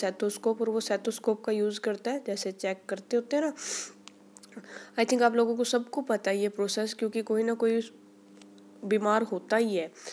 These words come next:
ऐसे तो है नहीं कि हमेशा आप ठीक रहते हो, कभी ना कभी तो बीमार होते हो, डॉक्टर के पास लेके जाते हैं, डॉक्टर आपके चेस्ट के पास क्या लगाता है, स्टेथोस्कोप लगाता है और आपको कहता है कि बेटे सांस खींचो,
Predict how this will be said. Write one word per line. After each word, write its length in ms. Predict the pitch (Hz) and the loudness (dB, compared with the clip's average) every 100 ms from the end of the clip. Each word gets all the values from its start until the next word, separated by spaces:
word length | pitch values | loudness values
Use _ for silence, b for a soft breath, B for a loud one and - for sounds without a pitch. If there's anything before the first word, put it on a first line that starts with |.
| B B B | B B B
ऐसे 180 | 208 214 | 0 2
तो 120 | 247 | 2
है 60 | 214 | 2
नहीं 120 | 240 | 2
कि 100 | 240 | 2
हमेशा 380 | 233 214 208 226 | 2 2 0 0
आप 140 | 208 - | -2 -4
ठीक 200 | 208 208 | -4 0
रहते 280 | 202 196 202 | 0 0 -2
हो, 40 | |
कभी 220 | 214 214 | 2 2
ना 80 | 233 | 2
कभी 160 | 226 220 | 2 0
तो 100 | 226 | 0
बीमार 240 | 220 226 | 2 2
होते 260 | 226 226 240 | 0 2 4
हो, 100 | 226 | 4
डॉक्टर 340 | 208 208 240 | 2 2 2
के 60 | 226 | 2
पास 220 | 220 214 | 0 0
लेके 180 | 214 220 | 0 2
जाते 260 | 214 208 233 | 0 0 -2
हैं, 100 | 208 | -2
डॉक्टर 360 | 214 - - | -6 -8 -4
आपके 320 | 226 208 240 254 B B B B 208 | -4 0 0 -2 B B B B -8
चेस्ट 380 | 202 226 226 - | 2 4 4 2
के 100 | 262 | 4
पास 240 | 233 226 226 | 4 2 0
क्या 140 | 233 | 0
लगाता 340 | 220 220 214 | 0 0 -2
है, 40 | 247 | -2
स्टेथोस्कोप 600 | 233 214 226 - 233 226 | 0 0 -2 0 -2 0
लगाता 340 | 220 214 220 | 0 0 0
है 60 | 240 | 0
और 40 | |
आपको 180 | 220 226 | 0 0
कहता 220 | 214 214 | -2 -2
है 40 | 233 | -2
कि 60 | |
बेटे 160 | 233 240 | 2 0
सांस 400 | - 226 233 233 | 0 0 0 0
खींचो, 400 | - 220 - 240 | -2 -2 2 2